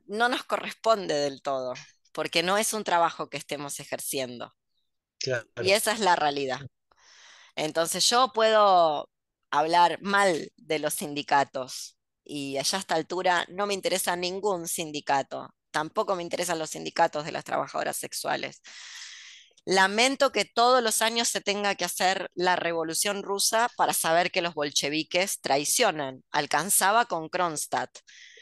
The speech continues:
Speaker 1: No obstante, ¿quieren tener su experiencia histórica? Bueno, la tendrán que hacer. La realidad es esa. Y como yo ya no me dedico al gremio, y me he dedicado muy marginalmente, muy, muy también para conocer la cuestión,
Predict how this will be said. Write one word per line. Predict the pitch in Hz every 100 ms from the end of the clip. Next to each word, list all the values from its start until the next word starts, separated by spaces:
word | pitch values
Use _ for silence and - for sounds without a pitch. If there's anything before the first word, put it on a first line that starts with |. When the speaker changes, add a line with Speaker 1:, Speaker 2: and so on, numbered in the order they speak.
| _
Speaker 1:
No | 226 254
obstante, | - 220 240 - 202 170 -
¿quieren | 254 277 247
tener | 180 170 294
su | - 196
experiencia | - - 160 180 190 -
histórica? | 170 - 196 214 240 190 170
Bueno, | 196 208 190
la | 165
tendrán | 165 175 180 190
que | 165
hacer. | 156 147 143 - _ _ _ _ _ _ - - -
La | - 160
realidad | 156 165 165 175 196 226
es | 196 -
esa. | 156 - 127 -
Y | 180 180
como | 185 190 180
yo | - 226 226 220
ya | 214 214
no | 214 208
me | 202
dedico | 208 202 - 165 180 - _
al | 143 147
gremio, | 165 156 143 151 214 _ _ - 170 - _
y | 131 139
me | 147 160
he |
dedicado | 165 165 165 175 175 170
muy | 185 202
marginalmente, | 180 - 185 180 180 185 190 180 190 185 180 165 160
muy, | 160 175 180 -
muy | 196 240 302
también | 240 226 240
para | 226 190
conocer | 185 180 - 190
la | 196
cuestión, | 185 - 240 208 196